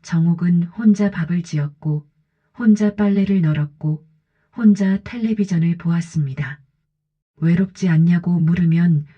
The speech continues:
정옥은 고개를 저었습니다. "괜찮아요. 나는 혼자도 잘 살아요." 그런 정옥에게 며느리 서연은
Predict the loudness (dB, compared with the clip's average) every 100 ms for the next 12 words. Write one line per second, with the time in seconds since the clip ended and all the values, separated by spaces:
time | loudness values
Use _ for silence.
0 | _ 0 2 2 2 2 2 0 -4 -2
1 | 0 -2 -4 -2 -2 -2 -4 -4 -4 -10
2 | -10 -16 _ _ _ _ _ _ _ 0
3 | 2 4 2 2 0 -2 -4 -8 _ _
4 | _ _ _ _ -4 0 2 4 2 0
5 | -4 -4 -4 -4 -4 -2 -2 0 0 0
6 | -2 -4 -8 -12 _ _ _ _ _ _
7 | _ -4 0 4 2 2 0 0 -2 -4
8 | -4 -4 -8 _ -4 0 2 2 2 -2
9 | -2 -2 0 2 0